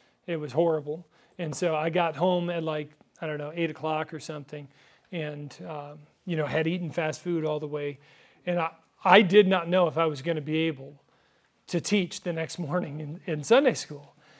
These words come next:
'cause I just felt horrible. And, uh, and I just said, "You know, I think that the reason I'm doing it is just 'cause I ate so poorly on this trip. So, um, I think I'll wait in the morning. I should be all right." And, and I was.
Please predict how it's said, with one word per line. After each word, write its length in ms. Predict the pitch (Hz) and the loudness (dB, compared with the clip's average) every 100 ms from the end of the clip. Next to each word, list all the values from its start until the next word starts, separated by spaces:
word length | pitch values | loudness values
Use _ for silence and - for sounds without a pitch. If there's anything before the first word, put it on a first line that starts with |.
| - - _ | -20 -20 _
'cause 160 | - 156 | -2 2
I 80 | 190 | 4
just 240 | 196 - | 4 2
felt 220 | 196 180 | 4 4
horrible. 440 | 160 220 320 233 - _ _ _ _ _ _ - | 8 8 8 2 -12 _ _ _ _ _ _ 0
And, 460 | 196 180 165 151 | 4 4 4 0
uh, 280 | 156 156 147 131 160 | 0 0 -2 -8 -8
and 100 | 165 | -4
I 60 | |
just 180 | 160 147 | -4 -4
said, 180 | 165 151 | -4 -4
"You 120 | 160 | -4
know, 320 | 175 202 202 | 0 0 0
I 180 | 175 143 | -4 -12
think 320 | - 247 269 | -2 -2 -2
that 140 | 151 123 | -8 -14
the 80 | |
reason 440 | 143 170 208 185 185 | -6 -2 -2 -4 -6
I'm 160 | 156 | -8
doing 220 | 147 185 196 | -8 -8 -8
it 100 | 185 | -6
is 240 | 170 - | -6 -10
just 260 | - 170 - | -14 -12 -10
'cause 140 | 165 | -8
I 100 | 147 | -6
ate 220 | 147 226 | -6 -6
so 120 | - | -8
poorly 560 | 147 - 175 294 160 143 | -14 -6 -4 -4 -6 -10
on 160 | 165 156 | -10 -10
this 160 | 147 | -10
trip. 340 | - 220 294 - | -6 -6 -6 -6
So, 340 | 185 175 156 - - _ _ | 0 2 2 -6 -20 _ _
um, 400 | 180 156 147 143 123 _ 190 | -4 -4 -6 -12 -18 _ -14
I 100 | 131 | -4
think 200 | 190 190 | 0 2
I'll 160 | 170 | 2
wait 180 | 160 175 | 2 0
in 160 | 180 160 | -2 -4
the 60 | |
morning. 320 | 156 165 165 | -2 -2 -2
I 40 | 151 | -4
should 240 | - 156 | -6 -8
be 100 | 147 | -6
all 80 | 143 | -8
right." 120 | 147 | -4
And, 120 | 180 240 | 4 6
and 180 | 262 269 | 8 10
I 80 | |
was. 440 | 330 359 - - | 8 6 -2 -16